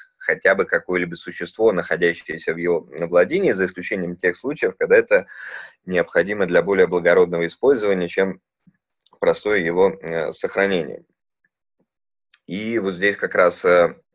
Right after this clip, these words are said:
м, к вопросу о том, э, какое, э, занимает Бог, э, в, в рассуждениях Лока, ну, то есть, э,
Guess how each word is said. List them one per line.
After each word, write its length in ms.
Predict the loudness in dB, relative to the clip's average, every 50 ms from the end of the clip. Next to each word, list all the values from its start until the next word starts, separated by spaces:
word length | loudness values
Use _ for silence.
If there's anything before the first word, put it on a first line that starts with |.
| _
м, 340 | -14 -12 -10 -10 -10 -10 -12 -14 _ _ _ _ _ _ _ _ _ _ _ _ _ _ _ _ _ -20 -20 -20 -20 -20 -20 _ _ _ _ _ _ _ _ -2
к 80 | 2
вопросу 500 | 4 4 4 6 6 4 6 6 4 4
о 60 | 4
том, 340 | 4 4 4 4 4 2 2 2
э, 380 | 4 6 6 6 6 6 4
какое, 800 | 2 0 -6 -4 0 2 4 6 6 6 4 2 0 -4 -8 -16 _ _ _ _ _ _ _ _
э, 720 | -2 0 2 4 6 8 8 8 8 6 4 2 -4 -8 -6
занимает 420 | -4 -2 0 2 2 2 2 2
Бог, 360 | 4 4 4 4 4 2 4
э, 400 | 4 6 8 8 8 8 8 6
в, 320 | 4 4 2 2 2 2 0
в 60 | -2
рассуждениях 720 | -4 -4 -4 -4 -4 -2 -2 -2 -2 -2 -4 -4 -4 2
Лока, 720 | 4 4 4 4 2 2 4 4 4 4 4 2 2 0 -2
ну, 220 | -6 -8 -8 -8 _ _ _ _ _ _ _ _
то 100 | -18 -18
есть, 220 | -18 -18 -10 -2 0
э, 380 | 4 6 6 6 6 4 2